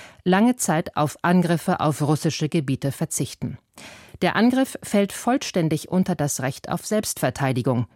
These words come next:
Viel zu lange ist die Ukraine bei der Ausübung dieses Rechts von verängstigten Politikern im Westen ausgebremst worden.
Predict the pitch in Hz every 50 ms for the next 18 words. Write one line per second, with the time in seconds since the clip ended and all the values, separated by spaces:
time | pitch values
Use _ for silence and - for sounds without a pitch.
0 | _ _ _ _ _ - - - 254 262 262 - - 208 180 175 180 185 190 180
1 | 143 - 76 - 123 - - - 147 120 - - 139 - - 147 - - - 208
2 | 208 208 202 196 175 - 110 113 113 117 113 101 - - - 180 208 190 - -
3 | - 135 117 131 131 131 123 107 135 127 131 131 - - 135 139 139 - - -
4 | - - - - - - - _ _ - - 202 196 196 190 - - 190 170 -
5 | - 208 233 247 - - - 220 - - - 208 190 - - 185 165 151 160 -
6 | - 180 - 185 175 175 - - 156 165 117 131 123 - - - - 165 165 175
7 | - _ - 143 135 - - - - 135 - 131 120 117 110 107 - - - -
8 | 127 117 104 - - - -